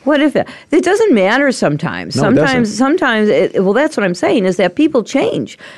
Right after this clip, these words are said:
Speaker 1: Things go on, and you have to have constant dialogue.
Speaker 2: I'm gonna disagree with the change, not necessarily the context of what you're saying.
Speaker 1: Sure.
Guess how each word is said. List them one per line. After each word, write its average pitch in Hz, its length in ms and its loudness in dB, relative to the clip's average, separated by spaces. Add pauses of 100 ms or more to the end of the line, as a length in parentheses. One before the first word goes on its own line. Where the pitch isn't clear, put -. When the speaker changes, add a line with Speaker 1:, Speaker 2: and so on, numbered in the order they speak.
(140)
Speaker 1:
Things 294 340 2
go 226 220 0
on, 220 380 -2
and 226 180 2
you 262 80 4
have 285 140 0
to 254 80 2
have 220 140 -2
constant 240 460 -2
dialogue. 226 640 -2 (140)
Speaker 2:
I'm 107 80 0
gonna 127 200 2
disagree 104 460 0
with 92 140 2
the 80 80 -4
change, 92 560 -4 (220)
not 101 280 -2
necessarily 117 560 0
the 87 120 -2
context 98 500 -6
of 95 80 -4
what 101 160 -4
you're 98 60 -4
saying. 98 340 -2 (140)
Speaker 1:
Sure. 240 280 -2